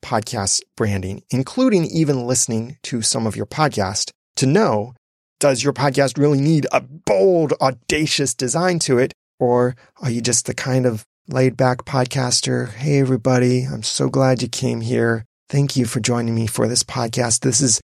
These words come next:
our moment of zen." And then Mark from Podcast Branding can help the podcast visual branding match your audio content. That's why I recommend him so highly.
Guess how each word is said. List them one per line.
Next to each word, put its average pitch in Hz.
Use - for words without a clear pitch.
our 123
moment 123
of 110
zen." 117
And 127
then 110
Mark 113
from 110
Podcast 107
Branding 104
can 107
help 113
the 127
podcast 110
visual 120
branding 98
match 127
your 120
audio 101
content. -
That's 117
why 117
I 110
recommend 101
him 104
so -
highly. -